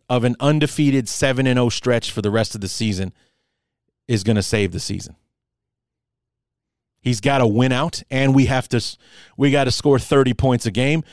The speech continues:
The defense has gotta be its twenty eighteen self again. That's the only thing that's gonna save Nagy's job, to, to have the team rally around him in such a way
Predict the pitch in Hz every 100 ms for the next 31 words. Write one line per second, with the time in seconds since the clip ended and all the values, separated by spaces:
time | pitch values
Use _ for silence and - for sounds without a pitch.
0 | - _ 113 98 139 131 131 131 120 101
1 | 131 127 113 131 123 - 143 131 131 123
2 | - 123 - 127 135 131 120 127 - 127
3 | - 147 156 156 160 - 143 107 - 117
4 | 107 117 101 104 101 98 - 90 - -
5 | _ - - _ 127 113 - 113 127 131
6 | 120 123 143 135 120 101 110 131 151 147
7 | 139 135 123 113 104 - 120 143 117 95